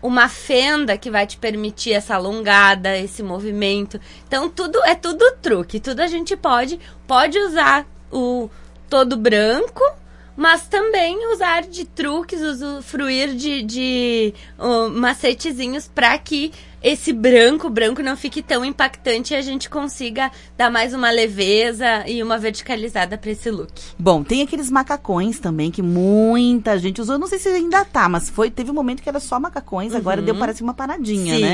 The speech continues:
Speaker 2: né? É, é um bom investimento, fica bem uma pessoa mais cheinha usar também. Qual a dica pra usar e se sentir e ficar bem, quer dizer, né? Ficar
Speaker 1: Eu
Speaker 2: bem.
Speaker 1: amo macacão. Então, assim, ah, compro bastante, gosto bastante de macacão. Pra mim, eu acho uma peça muito estilosa.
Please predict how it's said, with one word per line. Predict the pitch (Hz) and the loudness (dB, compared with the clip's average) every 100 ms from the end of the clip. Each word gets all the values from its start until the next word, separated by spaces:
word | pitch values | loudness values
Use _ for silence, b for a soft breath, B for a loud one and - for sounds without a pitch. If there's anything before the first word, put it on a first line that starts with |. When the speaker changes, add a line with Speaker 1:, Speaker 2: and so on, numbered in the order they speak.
| 170 170 | 0 -6
Speaker 2:
né? | B B B | B B B
É, | - - | -8 0
é | 311 | 0
um | 440 | 0
bom | 330 302 | 0 0
investimento, | 269 214 208 208 175 170 190 208 190 | 0 0 -2 -4 -4 -2 -2 -4 -6
fica | - 294 370 294 | -6 -2 0 0
bem | 180 202 226 | 0 0 0
uma | 214 | -2
pessoa | 208 190 202 | -4 -4 -4
mais | 196 196 | -4 -6
cheinha | - 185 196 190 | -6 -4 -2 -4
usar | 175 160 160 180 190 | -4 -2 0 0 0
também. | 170 165 170 202 | -4 -4 -4 -2
Qual | 294 415 | 0 0
a | 427 | -2
dica | 226 277 - | -4 -6 -6
pra | 294 247 | -4 -2
usar | 240 202 208 247 - B B | -2 0 2 2 0 B B
e | - 381 | -2 -2
se | 370 | -2
sentir | - 381 - 311 330 | -6 -6 -4 -2 -2
e | |
ficar | 330 - 370 | -4 -2 0
bem, | 269 165 127 | 0 0 -2
quer | 147 | -8
dizer, | 151 139 | -6 -6
né? | 127 165 | -6 -6
Ficar | - 233 | 0 0
Speaker 1:
Eu | 320 | 0
Speaker 2:
bem. | - | -2
Speaker 1:
amo | 233 247 285 370 | 2 4 2 0
macacão. | 349 349 370 - 156 117 - - | 0 -2 -6 -4 -6 -6 -12 -16
Então, | - 170 | -10 -8
assim, | 208 202 208 190 208 185 | -8 -8 -8 -6 -6 -6
ah, | 196 208 196 190 185 175 170 175 B B B B B - 233 220 - - - | -4 -2 0 0 -2 -2 -4 -8 B B B B B -18 -14 -14 -16 -18 0
compro | 254 311 381 | 2 2 2
bastante, | 285 277 302 269 285 | 0 2 0 -2 2
gosto | 226 254 - 294 | 4 4 2 -4
bastante | 320 285 254 277 | -4 -4 -8 -8
de | |
macacão. | 254 254 254 240 214 | -10 -10 -8 -6 -6
Pra | 262 | -6
mim, | 226 233 | -8 -6
eu | |
acho | 254 - | -8 -6
uma | 247 | -6
peça | - - 294 | -2 -2 -2
muito | 240 277 | -4 -6
estilosa. | 370 - 320 233 196 165 196 254 | -8 -8 -4 2 2 2 0 -4